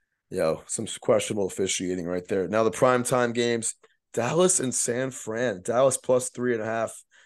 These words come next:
going to Levi Stadium. What do you think, Ben? I, I'm, I'm kinda drawn this game.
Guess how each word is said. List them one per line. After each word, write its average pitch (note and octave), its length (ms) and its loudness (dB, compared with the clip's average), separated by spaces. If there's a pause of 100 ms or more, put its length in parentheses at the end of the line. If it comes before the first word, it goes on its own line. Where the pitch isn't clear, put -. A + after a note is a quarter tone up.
(100)
going A#2+ 140 -2
to A2 60 -4
Levi A2 360 4
Stadium. G#2 640 -2 (1080)
What A#2+ 100 -6
do C#3+ 60 -2
you C#3 60 -20
think, A#2 280 0
Ben? F#2 140 -4
I, G2 240 2
I'm, B2 240 0
I'm B2+ 180 0
kinda D3+ 220 4
drawn B2+ 400 2
this G#2 180 -6
game. F2+ 360 -8